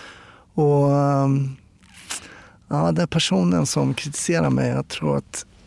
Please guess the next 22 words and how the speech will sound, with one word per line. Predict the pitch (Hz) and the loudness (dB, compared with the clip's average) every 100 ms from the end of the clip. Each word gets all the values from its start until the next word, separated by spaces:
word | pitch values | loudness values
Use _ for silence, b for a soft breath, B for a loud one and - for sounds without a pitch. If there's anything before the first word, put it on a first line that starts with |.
| - - | -20 -10
jag | - | -6
tror | - 220 | 0 2
det | 196 | 4
gick | - | 2
in | 180 151 156 | 2 4 4
lite | 196 135 208 | 4 2 2
grann, | 143 127 127 | 0 0 -2
men | 135 147 | 0 0
jag | 143 | 2
är | 147 | 0
tveksam. | - 131 - 120 117 - - - - - - - - - - - - 147 - B B B B | 0 -2 -2 -8 -8 -12 -20 -20 -20 -20 -20 -20 -20 -20 -14 -14 -8 -10 -10 B B B B
För | - | 0
jag, | 170 220 220 165 | 2 4 2 2
jag | 160 214 233 | 2 4 4
har | 220 | 4
alltid | 185 156 | 2 0
sagt | 175 202 - | 0 0 2
det, | 151 143 - - - - - - | 2 4 2 -6 -20 -20 -20 -8
det | 165 151 156 | -2 2 4
går | 185 190 226 | 4 4 4
att | 220 | 4
s-, | - - - | 2 0 -2